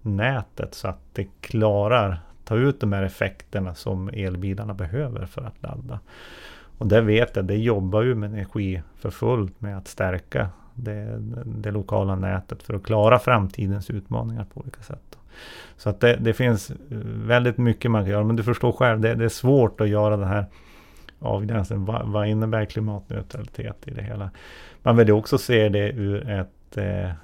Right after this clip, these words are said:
lite grann av ett klimatbudgetperspektiv också, se hur mycket utsläpp har vi faktiskt kvar, hur mycket får vi släppa ut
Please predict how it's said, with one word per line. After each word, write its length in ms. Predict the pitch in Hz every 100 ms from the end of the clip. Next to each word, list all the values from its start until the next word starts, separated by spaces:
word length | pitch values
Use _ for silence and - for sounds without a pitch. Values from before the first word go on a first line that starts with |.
| - - 113 117
lite 240 | 104 107
grann 220 | 107 104
av 120 | 104
ett 140 | 104 -
klimatbudgetperspektiv 1500 | 113 113 104 - - 113 104 107 - 95 - 92 - 123 101
också, 260 | 95 - 101
se 120 | 107
hur 60 |
mycket 380 | 104 107 - 107
utsläpp 540 | 95 - - 95 - - - -
har 160 | 101 98
vi 120 | 98
faktiskt 500 | - 98 - - - - -
kvar, 500 | - 113 113 127 92
hur 80 | 95
mycket 340 | 110 107 - -
får 280 | - 143
vi 100 | 98
släppa 380 | 92 101 - -
ut 340 | 107 101 -